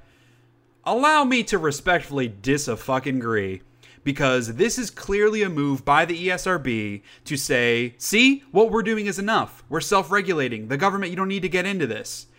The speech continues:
And the government now could very well say, "Okay, yeah, they are taking a step. We don't need to get ourselves involved." And they aren't doing anything. This accomplishes literally nothing.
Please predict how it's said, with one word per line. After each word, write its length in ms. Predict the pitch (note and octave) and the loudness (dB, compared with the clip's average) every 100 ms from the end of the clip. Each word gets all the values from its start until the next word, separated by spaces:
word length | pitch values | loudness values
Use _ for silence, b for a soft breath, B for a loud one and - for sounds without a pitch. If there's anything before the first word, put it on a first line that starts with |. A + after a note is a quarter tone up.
| B B - | B B -4
And 260 | C#3 C3+ C3+ | 0 0 0
the 60 | |
government 420 | C#3 G3+ A3+ F3 | 0 0 0 -4
now 220 | C#3+ C3+ C3 | -2 -2 -2
could 160 | D#3+ | -6
very 220 | C#3 E3+ | -2 -2
well 180 | D3+ C#3+ | 0 -2
say, 320 | C#3 D3+ C#3 C3+ | -2 0 0 2
"Okay, 320 | C4 - E3+ | 0 2 2
yeah, 240 | G3+ F#3+ A2 | 4 2 2
they 140 | D3 | 0
are 160 | F3+ G#3 | 2 2
taking 280 | E3 C3+ B2 | 0 -6 -6
a 40 | |
step. 320 | - B2+ B2 | -2 -2 -2
We 100 | D3 | -2
don't 240 | E3+ F3 D#3 | -2 -2 -4
need 240 | F#3+ G#3 | -6 -6
to 340 | - A#2 G#2+ G2+ b b | -2 -2 -2 -4 b b
get 120 | C3+ | 0
ourselves 400 | A#2 A2 A#2 G#2 | 0 0 -4 -6
involved." 520 | G#2 G2 G#2+ - - - b b b _ | -8 -8 -8 -8 -12 -14 b b b _
And 280 | D#3 D3+ C#3+ | -2 -2 0
they 280 | B2+ G#3+ - | 2 0 0
aren't 480 | D#3+ A#3+ A#3+ - _ | 2 4 2 -4 _
doing 320 | G3 C#4+ C4 | 2 4 4
anything. 400 | B2+ G#2 - G#2 B B | 0 -4 -8 -12 B B
This 240 | C#3+ C4 G#3 | -2 -2 -2
accomplishes 760 | E3+ G3 G#3 G3+ F#3+ E3 C#3 C#3 | 0 2 2 0 -2 -4 -6 -10
literally 600 | C3+ C#3+ E3 D#3+ D#3+ C#3+ | -4 2 2 2 0 -2
nothing. 800 | B2 A#2+ B2 C3+ B2 - G#2+ | -4 -6 0 2 2 -2 -14